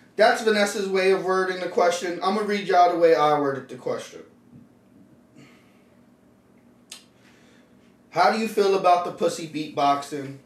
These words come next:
A K A the pussy farting? How do y'all feel about that? Let's keep it real. What's the thoughts? I know a lot of women probably don't like that, but I know men find that shit attractive. Girl, talk to me.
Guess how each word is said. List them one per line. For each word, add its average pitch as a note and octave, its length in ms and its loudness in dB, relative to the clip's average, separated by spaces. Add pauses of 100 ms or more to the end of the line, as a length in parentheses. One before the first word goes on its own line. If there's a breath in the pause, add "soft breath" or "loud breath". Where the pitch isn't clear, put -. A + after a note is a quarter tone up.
(340)
A A#3+ 140 2
K - 180 -6
A C#3 280 -2
the B2 80 -6
pussy C#3 360 -10
farting? B2+ 460 -12
How F3+ 160 0
do F#3 120 -6
y'all D#3 200 0
feel C#3 180 -4
about B2 280 -6
that? A#2+ 140 -10
Let's D#3 140 -2
keep D#3+ 180 -12
it D3 100 -8
real. A#2 260 -10 (400 loud breath)
What's F#3 160 -4
the - 100 -16
thoughts? D3 300 0
I E3+ 100 2
know G3+ 160 2
a G3 60 4
lot F#3 200 4
of F#3 100 -2
women F3 240 -6
probably E3+ 320 2
don't D#3+ 240 2
like G#3+ 240 0
that, A3 340 0 (340 loud breath)
but C4+ 320 4
I G3+ 220 2
know G3+ 520 2
men F#3 280 0
find E3+ 340 0
that D#3 140 0
shit D#3 260 -2
attractive. C#3 640 -2
Girl, D#3+ 220 0 (180 loud breath)
talk - 340 -2
to - 140 -12
me. - 280 -16